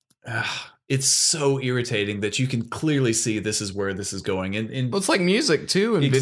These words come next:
Speaker 1: Exactly.
Speaker 2: games.
Speaker 1: And
Speaker 2: Everything, everything's reboot. How long before we're rebooted?
Speaker 1: Uh, pr-, probably four or five episodes, I think.
Speaker 2: Yeah, then
Speaker 1: Where
Speaker 2: it'll
Speaker 1: we're
Speaker 2: be
Speaker 1: just
Speaker 2: like
Speaker 1: replaced with, uh,
Speaker 2: better
Speaker 1: two
Speaker 2: looking people.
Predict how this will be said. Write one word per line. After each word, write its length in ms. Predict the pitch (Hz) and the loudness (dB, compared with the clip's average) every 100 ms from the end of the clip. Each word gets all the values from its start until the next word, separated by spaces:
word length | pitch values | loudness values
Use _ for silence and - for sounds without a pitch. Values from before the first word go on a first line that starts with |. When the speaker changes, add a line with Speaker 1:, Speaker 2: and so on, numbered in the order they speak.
| 139 185 | 4 4
Speaker 1:
Exactly. 140 | 185 | 2
Speaker 2:
games. 260 | 196 185 135 | 0 0 0
Speaker 1:
And 60 | |
Speaker 2:
Everything, 380 | 160 170 185 170 | 0 2 2 0
everything's 500 | - 101 160 160 139 | 2 2 2 2 2
reboot. 420 | 143 147 120 117 | 4 4 4 2
How 140 | 123 135 | 4 4
long 220 | 160 151 | 4 2
before 300 | 135 160 131 | 2 2 2
we're 180 | 131 131 | 4 2
rebooted? 580 | 110 104 104 95 92 - _ _ | 2 2 0 0 -4 -6 _ _
Speaker 1:
Uh, 680 | - 147 147 127 120 120 113 | -4 2 4 4 4 4 2
pr-, 300 | 113 - 113 107 - | 0 -6 -10 -10 -10
probably 260 | 117 120 | -8 -6
four 280 | 95 - 101 | -8 -6 -4
or 40 | 104 | -4
five 260 | 107 107 | -2 -2
episodes, 520 | 104 107 131 90 90 92 | -2 -2 -4 -4 -4 -6
I 80 | |
think. 100 | 92 98 | -4 0
Speaker 2:
Yeah, 360 | 113 110 110 - | 0 0 0 -2
then 200 | - 110 | -2 0
Speaker 1:
Where 100 | 123 | 2
Speaker 2:
it'll 60 | 117 | 2
Speaker 1:
we're 40 | |
Speaker 2:
be 60 | 120 | 4
Speaker 1:
just 200 | 127 - | 2 2
Speaker 2:
like 100 | 120 | 0
Speaker 1:
replaced 460 | 113 123 123 120 - | 0 0 2 2 0
with, 360 | 104 - - - _ 120 | -2 -4 -10 -16 _ -8
uh, 80 | 107 101 | -8 -4
Speaker 2:
better 380 | - 123 123 117 | 2 4 6 2
Speaker 1:
two 200 | - 113 | -2 -4
Speaker 2:
looking 440 | 123 123 127 120 117 | 0 2 2 0 2
people. 300 | 127 117 | 0 0